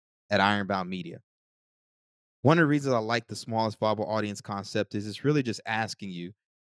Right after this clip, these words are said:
who already has a reason to know, like, and trust you?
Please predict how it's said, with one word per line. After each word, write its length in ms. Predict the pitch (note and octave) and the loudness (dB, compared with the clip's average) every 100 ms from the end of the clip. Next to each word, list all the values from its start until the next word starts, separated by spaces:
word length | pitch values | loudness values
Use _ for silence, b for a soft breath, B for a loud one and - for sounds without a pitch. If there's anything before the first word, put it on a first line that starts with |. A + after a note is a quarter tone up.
| _ _ _ | _ _ _
who 200 | - F#3+ | 8 10
already 300 | G3+ F3 F3+ | 12 10 8
has 200 | D#3 D3+ | 2 2
a 80 | D3 | 2
reason 360 | B2 C3 C3 A#2 | 2 0 -2 -6
to 100 | A2 | -2
know, 200 | A2 A2 | 0 0
like, 260 | G2+ G2 | -2 -6
and 100 | F#2 | -12
trust 340 | - E2 - | -12 -14 -14
you? 100 | - | -20